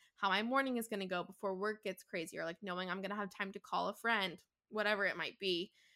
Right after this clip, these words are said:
And so there's just, like, a comforting aspect to it. And so if you aren't doing it consistently, it's not gonna be comforting at all.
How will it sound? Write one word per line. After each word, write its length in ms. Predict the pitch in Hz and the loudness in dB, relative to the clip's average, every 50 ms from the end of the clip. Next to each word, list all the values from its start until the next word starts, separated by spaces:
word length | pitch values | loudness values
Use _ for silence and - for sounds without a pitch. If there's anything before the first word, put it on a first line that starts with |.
| _ _ _ _ _ - - | _ _ _ _ _ -2 0
And 200 | 254 254 240 240 | 2 2 4 4
so 440 | - - 254 247 247 240 240 233 - - | 4 4 6 6 6 4 4 2 0 -2
there's 160 | 277 339 - | -6 -6 -6
just, 140 | 622 622 659 | -8 -4 -2
like, 200 | 640 587 571 - | -2 -2 -2 -2
a 100 | - 320 | 0 0
comforting 420 | 403 392 - 359 339 330 320 277 | 0 2 4 2 2 2 2 4
aspect 540 | - 214 226 240 247 - - 196 - - - | 6 6 6 6 4 0 -2 -2 -2 -4 -6
to 120 | - 202 165 | -6 -4 -2
it. 120 | 156 - | -2 -2
And 100 | 208 220 | -2 -2
so 80 | - 233 | -4 -4
if 120 | 226 226 | -4 -2
you 160 | 233 233 208 | -2 -2 0
aren't 300 | - - 247 277 - 220 | 2 2 0 0 -2 -4
doing 220 | 226 220 214 220 220 | -2 -2 0 0 -2
it 140 | 202 - | -4 -4
consistently, 680 | - 220 196 - 202 196 - - - - 165 175 165 - | -6 -8 -6 -4 -4 -6 -6 -8 -8 -10 -8 -6 -6 -6
it's 180 | 185 180 - 196 | -6 -6 -4 -2
not 200 | 190 190 170 175 | -2 0 0 -2
gonna 180 | 180 175 - | -4 -6 -6
be 120 | 165 165 - | -6 -8 -10
comforting 520 | - - 190 160 180 - 165 - - 147 | -8 -8 -10 -10 -8 -8 -8 -8 -6 -4
at 120 | 123 139 - | -4 -4 -2
all. 460 | - 170 156 147 190 254 320 - - | 0 0 2 2 2 2 0 -2 -6